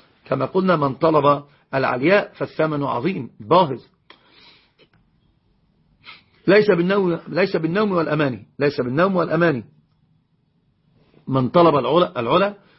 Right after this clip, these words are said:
سهر الليالي. نعم، ولذلك يعني قال العرب: "من أراد شيئا طلبه"، يعني كان صادق في، في، في، في إرادته لابد أن يطلبه، أن يطلبه. وهنا، هنا فارق بين، بين الصادق وبين غيره،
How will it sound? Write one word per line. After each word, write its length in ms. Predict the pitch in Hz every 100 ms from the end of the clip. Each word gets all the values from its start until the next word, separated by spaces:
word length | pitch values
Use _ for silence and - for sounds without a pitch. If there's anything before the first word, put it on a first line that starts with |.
| _
سهر 360 | - 127 147
الليالي. 400 | 170 151 190 151 98 _ _ _ _
نعم، 320 | 143 156 107 - - -
ولذلك 680 | 120 110 156 151 147 143 - _ 117 117 -
يعني 420 | 127 123 127 120
قال 280 | - 156 143
العرب: 520 | - 117 160 156 113 _
"من 100 | 135
أراد 300 | 135 160 156
شيئا 380 | 131 170 156 139 - _ _
طلبه"، 440 | 185 180 131 113 - -
يعني 280 | 139 147
كان 220 | 143 196 185
صادق 500 | 196 208 170 - _ _ _
في، 200 | - 139
في، 260 | - 135 127
في، 240 | 131 131
في 200 | 123 135
إرادته 340 | 135 170 190
لابد 240 | 180 180 151
أن 100 | 147
يطلبه، 300 | 135 139 113 123 113 151
أن 80 | 131
يطلبه. 340 | 135 131 120 98 _ - - -
وهنا، 260 | 156 220
هنا 300 | 214 226 196 - _
فارق 380 | _ 208 247 180
بين، 200 | 156 151
بين 180 | 139 147
الصادق 380 | 139 185 175 135
وبين 180 | 139 135
غيره، 240 | 123 107